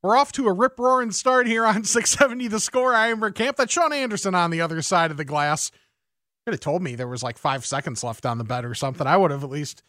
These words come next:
sorry, I thought it was, like, about to be when, like, the bass dropped or something, 'cause it kinda had that build-up feel.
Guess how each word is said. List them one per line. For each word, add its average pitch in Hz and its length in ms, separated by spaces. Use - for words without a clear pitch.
sorry, 208 240
I 202 120
thought 269 240
it 254 80
was, 214 260
like, 190 320
about 202 420
to 208 80
be 214 180
when, 202 220
like, 196 260
the 170 120
bass 165 420
dropped 226 440
or 262 100
something, 277 480
'cause 254 160
it 226 100
kinda 233 320
had 214 260
that 180 220
build-up 226 460
feel. 302 460